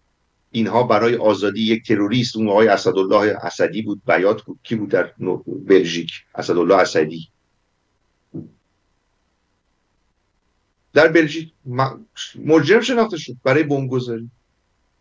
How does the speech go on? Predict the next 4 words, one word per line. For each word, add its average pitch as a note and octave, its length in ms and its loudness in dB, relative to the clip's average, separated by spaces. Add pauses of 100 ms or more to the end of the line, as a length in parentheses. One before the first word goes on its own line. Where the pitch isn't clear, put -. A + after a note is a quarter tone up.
(1400)
آنقدر C#3+ 360 6
فشار E3 360 2
آوردن E3+ 500 -4
که D#3+ 280 -4